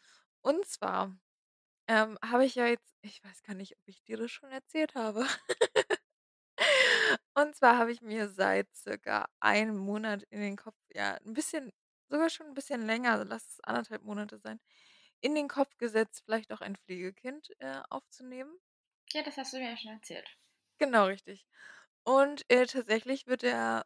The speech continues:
Speaker 1: Wunsch danach auch immer größer. Ich habe sogar den einen Tag davon geträumt. <laughs> Und, ähm, genau, möchte damit auch allgemein das Thema Gesellschaft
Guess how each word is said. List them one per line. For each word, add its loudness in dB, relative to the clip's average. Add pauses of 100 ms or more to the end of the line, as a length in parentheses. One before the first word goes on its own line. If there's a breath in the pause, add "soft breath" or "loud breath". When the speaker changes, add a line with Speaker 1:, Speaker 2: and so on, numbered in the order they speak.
Speaker 1:
Wunsch 0 (480)
danach 4
auch 0
immer -4
größer. -8
Ich -6
habe -16
sogar -8
den -8
einen -12
Tag -20
davon -20
geträumt. -16 (140)
<laughs> -8 (1160 loud breath)
Und, 6
ähm, 2 (180)
genau, 6
möchte -4
damit 4
auch 8
allgemein 2
das -6
Thema -2
Gesellschaft -2